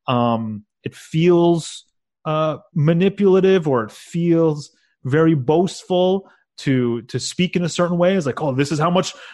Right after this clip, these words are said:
money I made," or, "This is how much money this person made. And, you know, I can do that. I'm gonna show you how to do that too." And, like,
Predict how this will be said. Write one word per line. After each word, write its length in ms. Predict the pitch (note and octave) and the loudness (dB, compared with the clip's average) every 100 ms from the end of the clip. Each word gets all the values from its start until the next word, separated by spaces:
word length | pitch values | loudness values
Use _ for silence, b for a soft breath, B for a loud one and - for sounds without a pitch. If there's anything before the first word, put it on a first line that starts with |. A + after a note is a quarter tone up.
| - | -4
money 240 | E3 G#3 | 0 2
I 160 | A3 A3+ | 4 4
made," 260 | F#3+ E3+ B2 | 4 2 0
or, 60 | B2+ | 0
"This 120 | F3+ | 2
is 80 | F3 | 2
how 120 | F#3 | 2
much 240 | F#3 F#3 | 0 0
money 460 | F#3+ G3+ G3+ G3+ G3+ | 0 0 0 2 0
this 260 | F3 G#3+ G#3+ | 0 -2 0
person 340 | G#3 G3+ F#3 | 0 0 -2
made. 280 | E3+ D#3 C#3 | 0 0 0
And, 200 | B2 A#2 B B | -4 -8 B B
you 60 | C#3 | -6
know, 80 | C3+ | -2
I 120 | C#3 | 0
can 140 | D#3+ E3+ | 2 2
do 100 | G3+ | 2
that. 160 | F3+ | 0
I'm 60 | D#3+ | -2
gonna 120 | D#3 | -2
show 180 | E3 G3 | 0 2
you 100 | G3 | 4
how 100 | F#3 | 4
to 60 | G3 | 2
do 140 | F3 | 4
that 200 | G#3 G3+ | 4 2
too." 400 | G3+ A#3+ A3+ E3+ B2+ | 0 0 4 4 2
And, 160 | A2 | 0
like, 300 | G#2+ G#2 - | -6 -6 -12